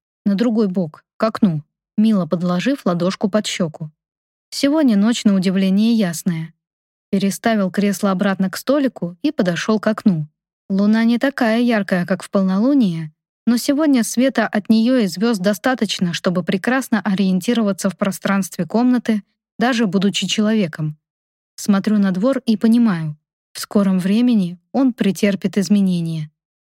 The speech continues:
Помимо сада и зоны для посиделок, предстоит разбить детскую площадку и качели. Раньше такое не приходило в голову, ведь дому всего лет семь.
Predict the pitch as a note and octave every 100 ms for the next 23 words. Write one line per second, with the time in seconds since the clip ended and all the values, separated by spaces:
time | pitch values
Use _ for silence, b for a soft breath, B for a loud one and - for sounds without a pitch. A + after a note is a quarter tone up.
0 | _ _ A#3+ C#4 D4 B3+ - C#4+ A3 G#3
1 | G3+ A#3+ F#3+ F#3 F3+ G3 G#3 F3+ C4+ G#3+
2 | - _ _ _ - G#3 G3 - B3+ C#4+
3 | C4 A3 F#3+ F#3+ A#3+ - - _ F#3+ A#3
4 | - A#3 G3+ B3+ - C4 - A#3+ B3 B3+
5 | - F#3 D3+ D3+ _ _ _ _ _ _
6 | G3+ G3 F#3+ A#3 B3 C4+ C4 C4 C#4 C4
7 | D#4 A#3 A3+ C4 A#3 G3+ E3+ D#3 D#3 -
8 | F3+ G3+ F3+ A#3 C#4+ A3+ F3 - A#3 C4+
9 | C#4 - - F#3 D#3+